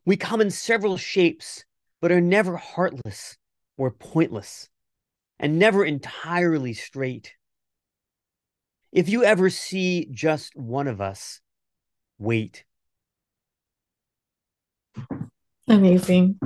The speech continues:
Speaker 2: Thank you.
Speaker 1: I'm glad you like it. I'm so
Speaker 2: That's
Speaker 1: glad
Speaker 2: so
Speaker 1: you
Speaker 2: much. Yes. <laughs>
Speaker 1: Oh, yeah. So do you want the story?
Speaker 2: Yes, please.
Speaker 1: So the, the, the, um,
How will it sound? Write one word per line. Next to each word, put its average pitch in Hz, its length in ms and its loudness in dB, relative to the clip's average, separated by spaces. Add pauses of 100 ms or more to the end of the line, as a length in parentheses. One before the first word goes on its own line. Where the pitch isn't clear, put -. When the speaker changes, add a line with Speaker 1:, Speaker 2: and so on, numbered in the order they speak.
Speaker 2:
Thank 202 360 8
you. 190 320 8
Speaker 1:
I'm 220 140 6
glad 262 260 -4
you 523 120 4
like 571 220 4
it. 523 160 6
I'm 339 80 8
so 220 140 10
Speaker 2:
That's 440 100 0
Speaker 1:
glad 453 120 -2 (180)
Speaker 2:
so 202 120 4
Speaker 1:
you 196 60 8
Speaker 2:
much. 185 380 4 (140)
Yes. 185 520 6
<laughs> - 60 6 (500)
Speaker 1:
Oh, 392 380 6
yeah. 233 420 2 (600)
So 208 220 8
do 170 100 -8
you 185 160 2
want 185 240 2
the 196 80 -6
story? 160 680 0 (340)
Speaker 2:
Yes, 190 200 2
please. 180 500 4 (1040)
Speaker 1:
So 180 540 4 (100)
the, 147 560 0 (340)
the, 143 300 -6
the, 135 340 -6
um, 117 380 -8